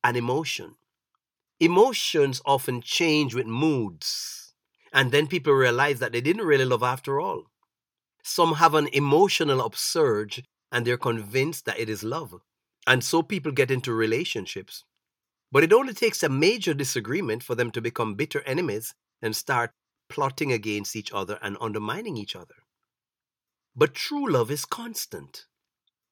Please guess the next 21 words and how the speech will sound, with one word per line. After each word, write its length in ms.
Rather 320
than 200
being 260
merely 280
an 80
emotion, 600
love 460
is 180
a 80
principle. 840
It 120
is 140
a 60
principle 720
of 200
action 760
which 260
causes 460
a 60
person 640
to 100